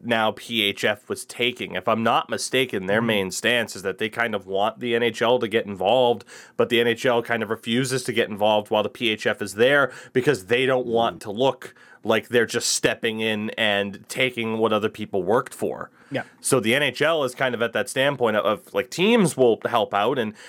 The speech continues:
Speaker 1: the Pittsburgh Penguins just announced four hours ago, uh, that they're doing a women's match, uh, U S versus Canada, uh, on March twelfth.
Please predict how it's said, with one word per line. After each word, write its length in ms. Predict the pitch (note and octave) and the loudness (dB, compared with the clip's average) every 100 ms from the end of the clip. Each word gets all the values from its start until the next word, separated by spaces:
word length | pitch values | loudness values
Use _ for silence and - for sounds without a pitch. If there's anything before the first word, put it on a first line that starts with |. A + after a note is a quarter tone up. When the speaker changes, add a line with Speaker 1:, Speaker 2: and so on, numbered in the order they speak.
| - | -8
Speaker 1:
the 80 | - | -4
Pittsburgh 360 | C3 F#3+ E3+ B2+ | -2 0 -2 -2
Penguins 400 | D3 F3+ D#3+ A#2 | -2 -2 -4 -4
just 200 | C3+ C3+ | -6 -2
announced 340 | A#2+ A#2 - | 0 0 -6
four 380 | - D3+ D#3+ D3+ | -2 0 2 4
hours 420 | A2+ E3 E3+ C3+ | 2 2 0 -2
ago, 480 | A#2+ G2 F#2 G2 F#2+ - - - | -4 -2 -2 -2 -6 -10 -20 -6
uh, 220 | - A#2 A2+ | 0 2 2
that 220 | B2 A#2 | 0 2
they're 100 | B2+ | 0
doing 340 | A#2+ C3 B2+ | 2 2 4
a 60 | A#2+ | 4
women's 480 | A2 A#2+ D#3 C#3 G#2+ | 4 4 4 0 0
match, 640 | G#2+ G2 F#2+ - - - _ _ _ - | 2 2 -2 -4 -10 -12 _ _ _ 0
uh, 380 | G#2 G#2 G#2 G2+ G#2 | 2 4 2 0 -4
U 260 | G#2+ C3 | -2 2
S 220 | B2+ A#2+ - | 2 2 -2
versus 640 | A#2+ A#2 - A2 G2+ - - | -2 0 -2 -4 -4 -6 -8
Canada, 520 | - B2 D3+ C#3 F2+ - _ _ _ _ _ _ - | -2 0 0 0 -4 -8 _ _ _ _ _ _ -2
uh, 140 | F2+ | 0
on 180 | - A2 | 2 2
March 280 | A2 G#2 G2+ | 2 0 -2
twelfth. 600 | - - D3 G2 - - | -6 0 0 0 -10 -20